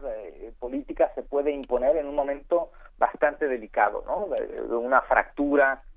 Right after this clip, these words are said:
en términos políticos que se viene arrastrando de, de varios años, eh, em, donde ha habido una falta de acuerdos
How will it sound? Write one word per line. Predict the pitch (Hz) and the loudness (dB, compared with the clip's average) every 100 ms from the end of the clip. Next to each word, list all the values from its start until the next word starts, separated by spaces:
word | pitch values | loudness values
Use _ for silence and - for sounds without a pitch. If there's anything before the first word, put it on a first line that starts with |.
| - | -16
en | 120 | -8
términos | 139 135 135 123 | -2 -2 -2 -6
políticos | - 120 135 - 135 135 131 - - | -2 -2 -2 -4 -2 2 2 0 -14
que | - | -8
se | 113 | -4
viene | 120 135 | 0 2
arrastrando | 117 104 - 131 131 123 123 113 | 2 0 0 0 0 0 0 0
de, | 110 110 | -4 -4
de | 110 | 0
varios | 120 123 110 151 | 0 0 -2 0
años, | 151 160 175 - - - - 131 | 0 0 -8 -10 -12 -12 -6 2
eh, | 135 127 117 113 - 117 120 113 | 4 2 0 -6 -6 -2 2 2
em, | 113 107 107 92 | 0 -6 -8 -4
donde | 95 104 120 | -2 2 2
ha | |
habido | 120 123 120 | 2 -2 -4
una | 123 | -4
falta | - 117 117 117 | -2 -2 0 0
de | |
acuerdos | 101 - 127 127 120 | 0 2 2 2 -2